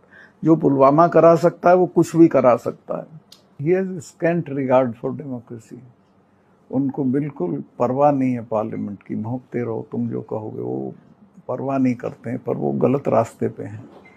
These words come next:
उनके लिए बेस्ट है अगर वो अभी छोड़ जाएं, इस चुनाव में हिस्सेदारी ना करें। हार के जाएंगे तो क्या बहुत अच्छा रहेगा? मैं ये गारंटी करता हूँ आपको कि दो हज़ार चौबीस में ये कामयाब नहीं। And he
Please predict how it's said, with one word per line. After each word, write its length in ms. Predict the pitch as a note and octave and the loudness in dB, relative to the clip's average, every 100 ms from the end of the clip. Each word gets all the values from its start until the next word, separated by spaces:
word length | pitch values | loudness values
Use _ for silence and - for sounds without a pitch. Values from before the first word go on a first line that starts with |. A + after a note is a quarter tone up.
| _ - | _ -6
उनके 300 | D3+ D#3 E3+ | -4 0 0
लिए 200 | E3+ E3+ | 2 2
बेस्ट 500 | C3 D3 E3 - - | 2 4 4 0 -2
है 60 | D#3 | 0
अगर 200 | D3+ D#3 | 2 0
वो 140 | D3+ | 0
अभी 240 | B2+ C#3+ | 0 0
छोड़ 340 | C#3+ - C3+ A#2+ | -4 -2 -2 0
जाएं, 280 | B2+ B2+ B2+ | 0 0 0
इस 220 | C3 - | -4 -4
चुनाव 240 | C3+ C3 | -2 0
में 160 | B2 B2 | 0 -4
हिस्सेदारी 560 | A#2+ - C#3 A2+ C3 | -8 -8 -6 -6 -6
ना 180 | C#3 B2 - | -10 -14 -18
करें। 300 | - - C3 _ _ _ - | -20 -20 -20 _ _ _ -8
हार 260 | A#2+ D3+ | -4 -4
के 180 | D#3 E3 | -2 -2
जाएंगे 380 | D3+ D3+ D3+ D3+ | 0 -2 -2 -6
तो 140 | D3 | -6
क्या 200 | C3+ C#3 | -4 -2
बहुत 320 | C#3 D3+ - | -2 -8 -8
अच्छा 240 | D3+ - E3 | -10 -6 -4
रहेगा? 420 | E3 D3+ F#3+ D3+ _ _ _ _ _ _ _ _ _ _ _ _ - | -4 -6 -8 -12 _ _ _ _ _ _ _ _ _ _ _ _ -4
मैं 140 | D3 | 0
ये 180 | E3+ D#3+ | 2 2
गारंटी 560 | E3 D#3 D#3+ E3 - F#3 | 4 4 4 0 -2 0
करता 340 | C#3 A2+ D3+ | 0 -2 -8
हूँ 200 | D#3 C#3 | -10 -10
आपको 300 | - _ - B2+ _ _ _ _ _ _ _ _ _ - | -10 _ -20 -20 _ _ _ _ _ _ _ _ _ -4
कि 100 | D3+ | -2
दो 180 | D3 C#3+ | -2 -2
हज़ार 340 | D3+ D3+ D3+ | 0 2 0
चौबीस 460 | - C#3 C3+ C3 C3 | 0 0 0 -4 -2
में 120 | C#3 | -2
ये 60 | |
कामयाब 540 | C3+ C#3+ C3 C3 B2+ C#3+ | -2 -2 0 0 -2 -6
नहीं। 180 | B2+ C3 - _ _ _ _ _ _ _ _ _ - | -12 -12 -18 _ _ _ _ _ _ _ _ _ -2
And 140 | D3+ | 0
he 140 | D#3+ | 2